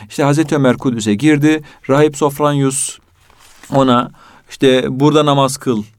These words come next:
Kıyamet Kilisesi için burada namaz kıl, burası da temizdir." dedi. Hazreti Ömer de, "Ben burada namaz kılarsam benden sonra gelecek olanlar burayı camiye çevirirler. Ömer burada namaz kıldı diye deyip burada namaz kılmadı." diye anlatılıyor bize.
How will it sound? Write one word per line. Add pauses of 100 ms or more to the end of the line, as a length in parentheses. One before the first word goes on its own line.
(600)
Kıyamet
Kilisesi
için
burada
namaz
kıl,
burası
da
temizdir."
dedi. (220)
Hazreti
Ömer
de,
"Ben
burada
namaz
kılarsam
benden
sonra
gelecek
olanlar (380)
burayı (600)
camiye
çevirirler.
Ömer
burada
namaz
kıldı
diye
deyip
burada
namaz
kılmadı."
diye
anlatılıyor
bize.